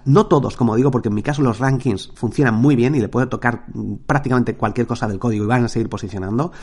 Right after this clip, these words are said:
pero hay algunas temáticas que sí que he detectado que me, me meten esto de muy bien, funciona muy bien, pero como digo, lo llamo yo cogido con pinzas porque en algunas ocasiones he metido algo de publicidad en algunos otros,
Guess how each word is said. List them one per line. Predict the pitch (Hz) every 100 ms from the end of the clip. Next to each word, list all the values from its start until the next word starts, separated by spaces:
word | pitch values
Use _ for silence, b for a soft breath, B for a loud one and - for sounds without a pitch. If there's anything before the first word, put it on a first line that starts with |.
| B B
pero | - 180 175
hay | 190
algunas | 190 196 185
temáticas | 196 180 147 147 156 - B B
que | - 143
sí | 143 - 170
que |
he | 170
detectado | 170 170 151 139 139
que | 110
me, | 98 98
me | 101 95 92
meten | 131 185 190
esto | 180 180
de | 175 156
muy | 156 175
bien, | 160 156 147
funciona | 151 151 151
muy | 143
bien, | 147 151 B
pero | - 147
como | 147 123 120
digo, | 123 95 - -
lo | 110
llamo | 113 139
yo | 151 160 -
cogido | 120 143 143
con | 143 139
pinzas | 143 143 147
porque | 131 - 113 - -
en | 107
algunas | 107 170 165
ocasiones | 165 170 156 143 B B
he |
metido | 147 143 151
algo | 147
de | 143
publicidad | 139 139 139 131 104
en |
algunos | 101 127 139
otros, | 135 -